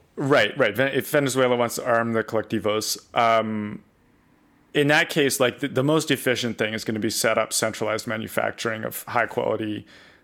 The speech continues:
uh, <laughs> high quality firearms. Um, and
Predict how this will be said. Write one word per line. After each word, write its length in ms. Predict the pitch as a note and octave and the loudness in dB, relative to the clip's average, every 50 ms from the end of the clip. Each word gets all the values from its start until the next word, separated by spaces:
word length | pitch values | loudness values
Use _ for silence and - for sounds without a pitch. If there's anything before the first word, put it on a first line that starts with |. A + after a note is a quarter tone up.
| _ _ _ _ - | _ _ _ _ -2
uh, 320 | - A#2+ A2 - - E3+ - - - - - - - | 0 0 0 2 0 -2 -2 -4 -10 -18 -20 -20 -20
<laughs> 300 | - - - _ _ - | -20 -20 -20 _ _ -6
high 440 | - C#3 - - - A#2 B2 B2+ A#2+ | -4 -4 -4 -2 -2 0 2 2 2
quality 680 | A#2 - - B2+ A#2+ A#2 A2+ A2+ A2 A2 A2 A2 G#2+ G#2+ | 2 2 2 2 4 4 2 2 0 0 0 0 0 -2
firearms. 920 | G#2 - - A#2+ A2 A2 A2 G#2+ G#2+ G#2+ G#2+ G#2 G#2+ - - - - - - _ _ _ _ _ _ _ - | -2 0 2 4 4 4 4 2 2 0 -2 -2 -4 -6 -6 -6 -6 -8 -12 _ _ _ _ _ _ _ 2
Um, 680 | C#3 B2 A#2+ A#2 A2+ A2+ A2 A2 G#2+ G#2 G#2 G#2 - - _ _ _ _ _ _ _ _ _ _ _ _ _ _ _ _ _ _ _ _ _ _ _ - - - - - - - | 4 4 6 6 4 2 0 -2 -6 -6 -6 -8 -10 -14 _ _ _ _ _ _ _ _ _ _ _ _ _ _ _ _ _ _ _ _ _ _ _ -20 -18 -18 -18 -18 -10 -4
and 460 | - C#3+ C3 B2 A#2 A#2 G#2 - - | 0 2 2 2 2 0 -2 -4 -8